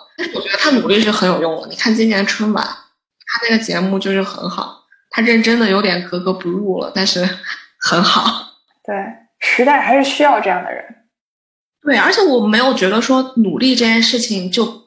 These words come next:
Speaker 1: 变成一个可以嘲笑或者觉得不应该提的一个点，大家就应该努力，对吧？
Speaker 2: 对。哎，然后我还去看了何炅和鬼鬼的那个《明星大侦探》的那个广告。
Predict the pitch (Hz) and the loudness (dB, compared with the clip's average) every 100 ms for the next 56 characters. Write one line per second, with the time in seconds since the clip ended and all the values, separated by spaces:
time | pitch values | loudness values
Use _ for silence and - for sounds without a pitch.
0 | _ - 269 226 202 190 190 226 202 175 | _ 0 2 2 2 0 0 0 2 0
1 | - _ - - - 240 226 - 151 - | -6 _ -20 -8 0 0 0 -2 0 0
2 | 247 220 226 247 208 180 185 214 214 - | 2 2 2 2 0 0 0 0 -2 -2
3 | 262 262 269 285 - - 220 226 196 196 | 0 2 0 0 -2 -2 0 0 -2 -4
4 | 185 - - - - 277 294 294 359 247 | -4 -6 -8 -8 -2 0 0 2 2 2
5 | 202 202 208 208 - 196 175 165 - - | 2 2 2 -2 -6 -8 -6 -6 -10 -12
6 | - _ _ _ _ _ _ _ 240 214 | -14 _ _ _ _ _ _ _ -4 -4
7 | - - _ _ _ _ _ - - 254 | -6 -16 _ _ _ _ _ -18 -2 2
8 | 233 240 302 269 220 240 269 269 294 240 | 4 4 6 4 4 2 2 2 4 4
9 | 226 - - - 247 330 247 220 226 254 | 2 -4 -14 -2 0 2 2 0 0 0
10 | 240 196 202 214 214 208 208 202 202 233 | -2 -4 -2 -2 0 -2 -4 -2 -2 -2
11 | 285 302 277 277 294 381 247 202 190 185 | -2 2 2 2 0 0 0 -2 -6 -12
12 | - _ _ 214 202 190 | -12 _ _ -8 -8 -8